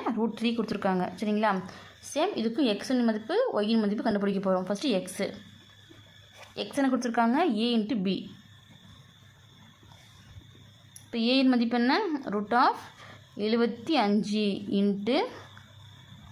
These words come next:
root of மூணு. சரிங்களா? இப்போ ரெண்டு பெருக்கல் நம்ம ரூட்ல இருக்கு. இங்க ஒரு ரூட், இங்க ஒரு ரூட். அப்போ ரெண்டுத்தையும் பெருக்கல் இருக்கா? இப்போ ஒரே ரூட்ல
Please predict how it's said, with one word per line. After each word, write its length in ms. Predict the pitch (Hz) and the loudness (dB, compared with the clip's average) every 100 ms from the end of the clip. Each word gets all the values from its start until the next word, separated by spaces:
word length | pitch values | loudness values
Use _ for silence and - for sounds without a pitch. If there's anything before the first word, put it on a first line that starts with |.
| - - 233 | -14 -2 0
root 180 | 254 277 | 4 4
of 120 | 403 285 226 | 4 4 2
மூணு. 260 | 220 214 190 - - - - - - - - - - | 4 4 2 -2 -12 -20 -20 -20 -20 -20 -20 -12 -2
சரிங்களா? 320 | 262 247 233 196 - - | 2 4 2 2 -6 -16
இப்போ 140 | - 277 | -2 4
ரெண்டு 160 | 262 269 | 4 6
பெருக்கல் 260 | 277 262 254 | 6 6 4
நம்ம 200 | 233 240 | 4 4
ரூட்ல 260 | 302 302 262 | 4 6 4
இருக்கு. 200 | 202 202 - 254 | 4 -2 0 2
இங்க 120 | 285 285 | 6 8
ஒரு 80 | 294 | 6
ரூட், 160 | 359 - | 2 0
இங்க 120 | 233 240 226 | 2 6 6
ஒரு 80 | 202 | 4
ரூட். 160 | 185 - 208 | 0 -2 -6
அப்போ 180 | - 349 330 | 0 2 4
ரெண்டுத்தையும் 380 | 254 277 349 370 | 4 2 0 2
பெருக்கல் 280 | 269 277 269 | 2 4 2
இருக்கா? 200 | 240 247 214 - - | 4 2 2 -2 -6
இப்போ 140 | 214 220 240 | -2 2 4
ஒரே 160 | 320 381 | 4 4
ரூட்ல 240 | 277 330 | 2 2